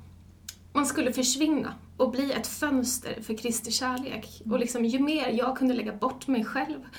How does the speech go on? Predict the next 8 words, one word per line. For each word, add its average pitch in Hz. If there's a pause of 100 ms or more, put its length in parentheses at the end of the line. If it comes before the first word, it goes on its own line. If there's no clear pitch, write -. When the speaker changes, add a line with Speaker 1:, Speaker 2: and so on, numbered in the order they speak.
(220)
Speaker 1:
och -
min 247
person, 226 (640)
desto 254
finare 294
var 285
jag. - (480)
Liksom. 247